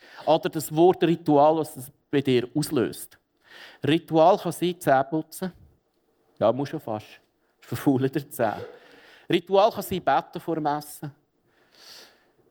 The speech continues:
Gewisse haben ganz komische Rituale.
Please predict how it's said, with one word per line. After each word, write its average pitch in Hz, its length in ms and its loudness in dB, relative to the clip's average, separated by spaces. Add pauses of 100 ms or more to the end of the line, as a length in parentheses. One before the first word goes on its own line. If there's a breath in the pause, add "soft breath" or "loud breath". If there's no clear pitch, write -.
(160)
Gewisse 208 300 2
haben 180 100 -4
ganz 220 260 -2
komische 202 800 0 (100)
Rituale. 156 800 2